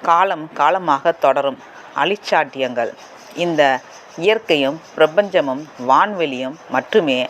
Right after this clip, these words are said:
ஆறுதல்கள். "மதிமாறன், குட் மார்னிங்." சட்டென்று உடல் திரும்பியது. பாகிரதி, "அவளா, அவளா?" ஓவியம் போல் நிற்கிறாள். முகத்தை யார் வரைந்தது? அன்பு கொட்டும் விழிகளா,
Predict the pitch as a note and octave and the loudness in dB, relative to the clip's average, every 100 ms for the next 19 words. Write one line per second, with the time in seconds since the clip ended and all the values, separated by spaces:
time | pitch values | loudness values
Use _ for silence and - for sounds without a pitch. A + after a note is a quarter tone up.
0 | - C3 E3 E3+ C3+ B2+ A2+ - - - | 0 2 2 2 0 0 -6 -8 -20 -20
1 | - C3 E3+ A#3+ A3 D3 B2 - - E3+ | -12 -4 -2 0 0 0 -2 -6 -4 -2
2 | G#3 G#3+ D3 A#2 - - - - - D#3 | 2 0 0 -8 -18 -20 -20 -20 -6 -6
3 | - G#3+ E3 C3+ C3 - C#3 G3+ G3 - | 2 2 2 -2 -4 -6 2 2 2 0
4 | D3+ A#2 C3 A#2 B2 - - - - - | -2 0 -2 -2 -6 -12 -20 -20 -20 -6
5 | C#3+ F#3 A#3+ E3 C#3 B2 - - C#3 A#3 | 0 0 0 0 0 -4 -16 -2 0 2
6 | G#3+ A#2+ - - - F3+ B3+ F3 A#2+ - | 2 -2 -8 -8 -4 0 2 2 -2 -12
7 | - - - D3+ F#3+ G#3 E3+ - D3+ G3+ | -20 -20 0 2 2 0 -4 0 0 0
8 | D#3+ - E3+ C#3+ A#2+ - - - - C#3+ | -6 -4 0 2 0 -4 -20 -20 -8 0
9 | F3+ G#3 F3+ C3+ C3 D#3+ D#3+ B2 C3+ D#3 | 2 2 0 2 2 2 2 0 -2 -2
10 | C#3 A2+ - - - - - D#3+ G3 F3+ | -4 -4 -12 -20 -20 -10 -4 -4 -2 -6
11 | - C3 - F#3 C#3+ B2+ F3 E3+ C3+ | 0 -2 2 -2 0 -4 0 0 0